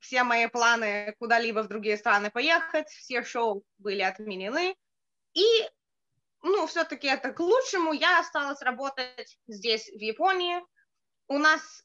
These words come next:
здесь были отменены все шоу, которые были вживую, но мы в Marvelous начали проводить съемки в нашем доджо до июля месяца. И,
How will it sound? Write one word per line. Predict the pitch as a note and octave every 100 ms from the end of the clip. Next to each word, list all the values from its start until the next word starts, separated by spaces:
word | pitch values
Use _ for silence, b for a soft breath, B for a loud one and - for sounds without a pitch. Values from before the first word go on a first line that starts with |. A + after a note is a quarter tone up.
| _
здесь | A#3 G#3 A#3+ B3 A3+ - -
были | A3+ B3+ A3+
отменены | A#3 B3 A#3+ A#3+ A#3+ A3
все | - A#3
шоу, | A3+ - A#3+ A3
которые | G#3+ G#3+ G#3+ G#3
были | G#3 G#3 G3 F#3 F3+ _ _ _ _ -
вживую, | A3 G3+ B3+ D#4+ F#4 F#4+ B4 _ _ _ _ _ A#3+
но | C#4 E4+ F4 D#4
мы | C#4 D4 C4
в | A#3+
Marvelous | A#3+ C#4 C4+ C4+ G4+ - - _
начали | A#3 A#3 A3+ C4 A#3+ A#3
проводить | A#3+ A3+ A3+ G#3+ A3+ A3+
съемки | - A#3 A3+ A3+ A#3
в | G#3 A3
нашем | G#3+ A3 G#3
доджо | G3 G3+ A3 D4+ F4+ F4+ _ -
до | G3 B3 C#4+ D4 D4 C#4+ _ A#3+
июля | A3+ A#3 G#3
месяца. | G#3 G3+ A3 C#4 F4 G#4+ A4+ _ _ _ _ _ _
И, | -